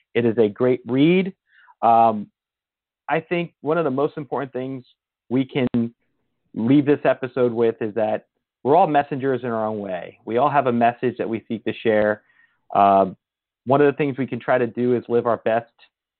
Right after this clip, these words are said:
uh, version of ourselves, or at least strive to attain to that. There are gonna be things that happen in our lives that might set us back or cause us to become insecure for a short period of time.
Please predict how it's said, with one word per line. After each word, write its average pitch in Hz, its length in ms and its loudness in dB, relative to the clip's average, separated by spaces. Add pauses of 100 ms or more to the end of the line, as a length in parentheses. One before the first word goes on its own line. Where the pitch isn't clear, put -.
(400)
uh, 101 220 2
version 117 360 0
of 104 100 -4
ourselves, 107 540 0
or 98 100 0
at 98 120 -4
least 113 200 -6
strive 110 340 4
to 104 100 0
attain 107 380 -4
to 107 80 0
that. 107 380 2 (440)
There 123 100 4
are - 20 -2
gonna 123 140 0
be 123 100 0
things 135 280 -6
that 127 120 0
happen 123 320 -2
in 120 80 -2
our 117 160 0
lives 120 480 2
that 107 140 -2
might 110 300 -8
set 120 140 2
us 127 120 0 (100)
back 117 400 4
or 98 160 0
cause 120 360 2
us 120 160 2 (100)
to 113 200 0 (380)
become 123 460 0 (120)
insecure 135 580 0
for 123 140 -2
a 120 60 -2
short - 240 -4
period 127 200 0
of 120 140 -4
time. 139 400 2